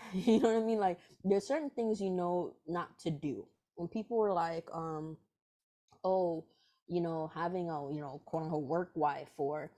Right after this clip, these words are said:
you know, having a relationship with a coworker, that's not uncommon."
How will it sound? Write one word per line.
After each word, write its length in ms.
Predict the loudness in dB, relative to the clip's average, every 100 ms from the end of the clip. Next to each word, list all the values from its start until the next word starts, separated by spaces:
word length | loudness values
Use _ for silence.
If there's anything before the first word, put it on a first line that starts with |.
| _ -12
you 60 | -6
know, 60 |
having 180 | -4 -4
a 60 | -2
relationship 380 | -2 -4 -6
with 100 | -8
a 40 | -4
coworker, 540 | 0 2 2 0 -2
that's 260 | 0 0 0
not 240 | -4 -4 -8
uncommon." 680 | -10 -10 -10 -10 -10 -12